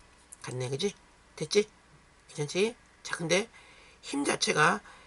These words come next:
평균 힘 자체가 얘가 더 크다, 그죠? 됐어?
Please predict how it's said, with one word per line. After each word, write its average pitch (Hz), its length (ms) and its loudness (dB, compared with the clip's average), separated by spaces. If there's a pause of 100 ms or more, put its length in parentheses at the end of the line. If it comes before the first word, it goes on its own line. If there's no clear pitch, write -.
(240)
평균 254 380 -2
힘 233 60 4
자체가 190 320 4
얘가 170 160 6
더 226 240 4 (380)
크다, - 260 0
그죠? 147 220 -8 (420)
됐어? 214 260 0